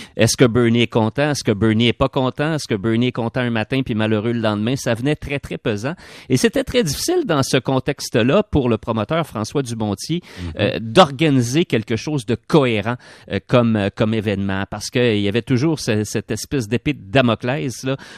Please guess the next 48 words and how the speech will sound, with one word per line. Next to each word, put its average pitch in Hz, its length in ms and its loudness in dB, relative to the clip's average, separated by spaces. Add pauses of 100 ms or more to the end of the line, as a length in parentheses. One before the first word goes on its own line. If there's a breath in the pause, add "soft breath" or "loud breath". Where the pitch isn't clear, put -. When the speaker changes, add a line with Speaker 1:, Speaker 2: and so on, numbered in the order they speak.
Speaker 1:
au-dessus 117 340 0
de 101 100 -6
lui, 131 200 2 (260 loud breath)
et, 120 300 2
et - 40 4
dans 143 180 2
le 165 100 2
contexte, - 580 -2
c'était 131 320 -2
très 117 280 -4
dur. 92 240 -4
Et 107 80 -2
là 175 160 4
arrive, 156 480 2
euh, 107 240 2
le 110 120 0
groupe 123 280 -4
de 113 60 0
Liberty 117 440 0
Media 110 420 -2
qui - 380 -8
achète - 480 -2
la 127 100 -2
Formule 113 440 0
un, 135 100 0 (260 loud breath)
et 123 160 2
dès 151 300 2
l'an 147 160 2
dernier, 110 420 0
on 107 180 2
a 104 100 4
vu, 123 360 4
euh, 98 360 4
des 101 180 0
changements 113 500 0
dans 117 120 -2
la 98 100 -2
façon 127 380 -4
d'opérer, 117 600 -2
et 127 60 0
certainement 139 540 0
une 127 140 4
ouverture, 127 600 2
euh, 107 200 4 (300 loud breath)
au 127 120 6
modernisme. 127 800 2
Euh, 101 500 0
tu - 40 -8